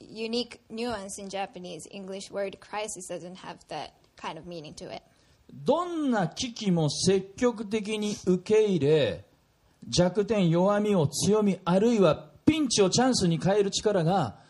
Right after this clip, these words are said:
Speaker 2: 私たちには備えられてるんじゃないでしょうか。
Speaker 1: I think we have the power to take any kind of crisis positively and, and to change weaknesses to, into strength and tough times into good times.
Speaker 2: というよりも、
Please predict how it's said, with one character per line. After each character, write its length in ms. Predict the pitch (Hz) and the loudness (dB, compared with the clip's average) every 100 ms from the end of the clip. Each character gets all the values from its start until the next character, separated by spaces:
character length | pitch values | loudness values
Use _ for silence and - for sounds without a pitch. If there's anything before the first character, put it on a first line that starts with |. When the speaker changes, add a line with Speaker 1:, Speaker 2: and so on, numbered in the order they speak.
| - - | -6 0
Speaker 2:
私 440 | 233 320 311 - | 2 2 2 2
た 100 | 208 | 2
ち 80 | 175 | 2
に 100 | 139 | 0
は 100 | 131 | 0
備 520 | - 226 254 349 370 | -2 0 0 0 -2
え 20 | |
ら 100 | 392 | -4
れ 100 | 392 | -4
て 100 | 185 | -4
る 80 | 117 | -6
ん 40 | |
じ 80 | 87 | -6
ゃ 60 | 73 | -8
な 80 | 73 | -12
い 40 | |
で 80 | - | -16
し 80 | - | -20
ょ 40 | - | -20
う 60 | |
か。 80 | - - - | -20 -20 -6
Speaker 1:
I 180 | 269 349 | -2 0
think 240 | 339 311 | 0 0
we 220 | 294 311 | 2 0
have 340 | 285 269 262 254 | 2 0 0 -2
the 80 | |
power 460 | 220 - 240 240 240 | -10 -2 2 2 0
to 260 | 240 226 208 | -2 -8 -8
take 420 | - 262 262 - - | -6 -4 -4 -8 -10
any 260 | 240 269 277 | -6 -6 -6
kind 240 | 262 254 | -6 -4
of 140 | 240 - | -6 -10
crisis 640 | - 247 254 233 226 - - _ _ | -6 -4 -2 -6 -10 -14 -18 _ _
positively 720 | 294 294 254 233 190 190 208 | -2 -2 -2 -4 -4 -2 0
and, 220 | 208 202 - | 0 -2 -8
and 260 | 208 208 - _ - | -8 -10 -16 _ -6
to 200 | 226 214 - 269 | -2 -2 -4 -6
change 280 | 262 247 | -6 -6
weaknesses 720 | 214 247 240 254 254 233 233 - | -4 -4 -4 -8 -6 -4 -4 -6
to, 100 | - - | -12 -10
into 360 | 220 214 208 | -12 -8 -8
strength 480 | 220 - 247 247 254 | -8 -4 -2 -2 -6
and 260 | 208 185 190 - _ | -10 -12 -12 -18 _
tough 180 | - 269 | -6 -6
times 300 | 277 262 269 | -4 -6 -6
into 260 | 240 226 208 | -8 -8 -8
good 180 | 226 - | -6 -8
times. 420 | - - - - - - - | -10 -14 -20 -20 -20 -12 -2
Speaker 2:
と 160 | 277 | 0
い 40 | 294 | 2
う 20 | |
よ 80 | 269 | 2
り 80 | |
も、 340 | 240 247 143 | 2 2 2